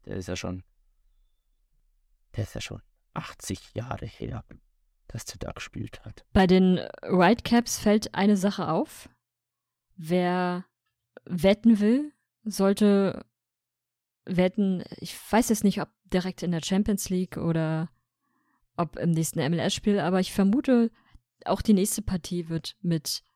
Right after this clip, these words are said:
Speaker 2: zwei zu eins verloren gehen, beziehungsweise eins zu zwei. Weil bisher beide Spiele jeweils zwei eins als Niederlage.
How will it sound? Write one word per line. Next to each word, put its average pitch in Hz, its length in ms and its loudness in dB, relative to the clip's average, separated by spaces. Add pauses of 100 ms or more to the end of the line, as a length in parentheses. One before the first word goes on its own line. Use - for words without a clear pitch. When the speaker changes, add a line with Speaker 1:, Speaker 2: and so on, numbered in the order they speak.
(160)
Speaker 2:
zwei 165 280 0
zu - 160 -4
eins 160 280 -2
verloren 165 480 2
gehen, 151 240 -2
beziehungsweise 147 380 -4
eins 147 120 -4
zu 151 80 -8
zwei. 156 340 -6 (1500)
Weil 165 260 0
bisher 190 420 2
beide 175 300 2
Spiele 233 580 2
jeweils 196 400 -2
zwei 175 240 -4
eins 160 400 -6 (300)
als - 260 -6
Niederlage. 143 500 -4